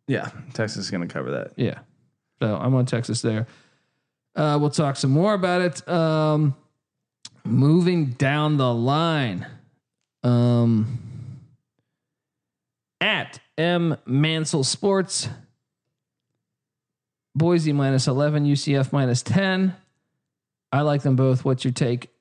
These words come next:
Speaker 2: Get this. We're gonna answer this in a little bit.
Speaker 1: <laughs>
Speaker 2: Um,
Speaker 1: Hint, hint.
Speaker 2: Yeah, exactly. Uh, at our guy, Pat Fisher, former, uh,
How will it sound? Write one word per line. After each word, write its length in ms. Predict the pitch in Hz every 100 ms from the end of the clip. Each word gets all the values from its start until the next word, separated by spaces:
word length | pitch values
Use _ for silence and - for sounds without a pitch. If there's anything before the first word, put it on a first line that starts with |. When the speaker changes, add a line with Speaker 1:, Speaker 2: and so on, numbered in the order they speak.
| _ _
Speaker 2:
Get 140 | 135 165
this. 280 | 175 127 -
We're 120 | 120
gonna 120 | 143
answer 260 | 107 117 120
this 180 | 120 131
in 60 |
a 60 | 127
little 160 | 156
bit. 160 | 143 - - - -
Speaker 1:
<laughs> 140 | 113
Speaker 2:
Um, 360 | 127 147 139 127
Speaker 1:
Hint, 120 | 120
hint. 240 | 117 107 - _ _ _ _ _ _ _ _ -
Speaker 2:
Yeah, 300 | 170 151 113 -
exactly. 520 | 131 127 123 - 117 - _ _ _ -
Uh, 400 | 127 127 123 - -
at 340 | 160 139 - _
our 180 | 98 143
guy, 180 | 135 127
Pat 280 | 127 151 -
Fisher, 500 | - 180 190 180 175 - _ _ _
former, 440 | - 135 131 123 113
uh, 320 | 107 95 98